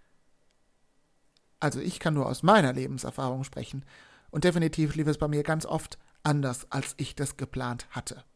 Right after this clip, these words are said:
Aber lass uns bei dem Thema Schubladen bleiben. Ich habe die Erfahrung gemacht,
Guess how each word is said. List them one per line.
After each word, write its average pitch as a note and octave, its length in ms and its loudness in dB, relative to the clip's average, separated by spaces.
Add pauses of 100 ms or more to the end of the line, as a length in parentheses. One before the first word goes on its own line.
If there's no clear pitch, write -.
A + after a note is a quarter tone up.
(760)
Aber G3 140 4
lass A#3+ 200 2
uns A3+ 160 -4
bei G#3+ 140 0
dem G3+ 140 0
Thema F#3+ 260 0
Schubladen F3+ 520 -2
bleiben. B2+ 360 -2 (760)
Ich B3 180 2
habe A#3+ 160 4
die A3 80 4
Erfahrung G3+ 440 4
gemacht, G3 460 0